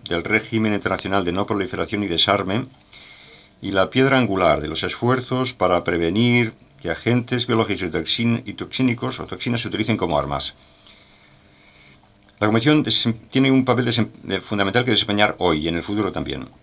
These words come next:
Eh, creemos que es importante establecer estructuras que contribuyan al funcionamiento efectivo de la Convención y fortalecer su implementación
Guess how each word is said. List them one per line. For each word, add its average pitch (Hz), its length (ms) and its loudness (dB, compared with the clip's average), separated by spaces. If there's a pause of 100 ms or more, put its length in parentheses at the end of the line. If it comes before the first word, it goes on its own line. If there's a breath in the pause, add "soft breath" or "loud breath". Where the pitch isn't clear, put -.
(280)
Eh, 85 160 -6
creemos 113 360 2
que 120 60 -2
es 110 80 0
importante 117 400 0
establecer 101 440 0
estructuras 120 580 -2
que 104 80 0
contribuyan 110 720 2
al 95 80 0
funcionamiento 95 520 -2
efectivo 107 680 -2
de 82 80 -4
la 80 120 -2
Convención 117 800 0
y 156 120 0
fortalecer 113 880 2
su 98 240 0
implementación 90 840 0